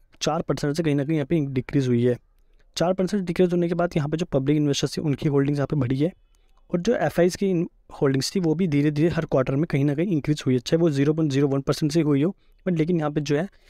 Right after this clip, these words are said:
कहीं ना कहीं यहाँ पे अच्छी खासी होल्डिंग्स जो है धीरे धीरे करके एफ़आईएस की बनती जा रही है। आने वाले टाइम पे इसमें डीआई और एफ़आई की होल्डिंग्स मेरे हिसाब से बहुत ज़्यादा बढ़ सकती है, क्योंकि कंपनी को अभी एक्सपैंड करने की बहुत ज़रूरत है। जैसे ही कंपनी अपने आप को एक्सपैंड करेगी तो उसको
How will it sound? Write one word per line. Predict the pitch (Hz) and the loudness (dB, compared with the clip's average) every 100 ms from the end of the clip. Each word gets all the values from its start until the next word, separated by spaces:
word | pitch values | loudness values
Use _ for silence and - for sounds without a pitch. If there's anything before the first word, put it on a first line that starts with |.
| - - | -16 -4
कहीं | 156 | 0
ना | 190 | 0
कहीं | 160 160 | 2 0
यहाँ | 143 | 0
पे | 180 208 - | 0 -2 -6
अच्छी | - - | -16 -4
खासी | 147 135 185 - | -2 0 -2 -2
होल्डिंग्स | 139 131 143 | 0 2 2
जो | 135 | 0
है | 143 | 2
धीरे | 135 | 2
धीरे | 131 | 2
करके | 139 135 | 2 4
एफ़आईएस | 147 151 127 | 2 2 0
की | 160 | 0
बनती | 131 127 | -2 0
जा | 131 120 | 2 4
रही | 120 | 2
है। | 117 _ _ _ - | 0 _ _ _ -2
आने | 165 | 0
वाले | 190 202 | 0 0
टाइम | 170 | -2
पे | 170 190 | 0 -2
इसमें | - 190 143 | 0 -2 0
डीआई | 139 147 151 | 2 4 4
और | 165 | 4
एफ़आई | 156 - 147 | 2 2 2
की | |
होल्डिंग्स | 139 143 147 | 4 2 2
मेरे | 139 | 0
हिसाब | 143 139 | 0 -4
से | |
बहुत | 143 127 151 | -4 -6 -2
ज़्यादा | 131 143 | 0 0
बढ़ | 127 143 | -2 -4
सकती | - - | -4 0
है, | 143 | 0
क्योंकि | 180 - _ 175 208 | -2 -14 _ 0 0
कंपनी | 196 151 180 | 0 -2 -2
को | 196 | 0
अभी | 175 202 | 0 -2
एक्सपैंड | - - - 165 | -4 -6 -2 0
करने | 175 143 139 | 2 2 2
की | 165 | -2
बहुत | - 156 | -4 -2
ज़रूरत | 139 123 123 117 | 2 2 2 2
है। | 120 - _ _ _ 151 | 0 -2 _ _ _ 0
जैसे | 151 - | 0 0
ही | |
कंपनी | 196 175 196 | -2 0 0
अपने | 175 165 | 0 -2
आप | 165 | 0
को | |
एक्सपैंड | 175 - - 143 156 | -2 -2 -2 0 2
करेगी | 143 151 | 2 2
तो | 165 | 2
उसको | 156 - 190 | -2 0 -2